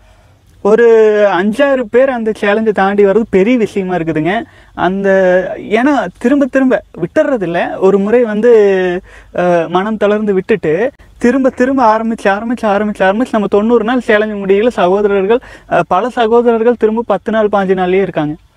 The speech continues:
என்ன காரணம் அப்படின்னு, அஹ், ஒரு video போட்டுடலான்ட்டு தான் இன்னைக்கு பேசலான்ட்டுங்க. அஹ், ஏன்னா நம்ம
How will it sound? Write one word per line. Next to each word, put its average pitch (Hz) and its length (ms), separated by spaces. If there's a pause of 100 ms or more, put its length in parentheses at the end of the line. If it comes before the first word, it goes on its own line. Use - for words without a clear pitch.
(400)
என்ன 220 280
காரணம் 208 600 (380)
அப்படின்னு, 208 580 (360)
அஹ், 175 260
ஒரு 180 180
video 214 340
போட்டுடலான்ட்டு 196 520
தான் 226 120
இன்னைக்கு 180 600
பேசலான்ட்டுங்க. 175 720 (380)
அஹ், 175 400
ஏன்னா 262 220
நம்ம 208 380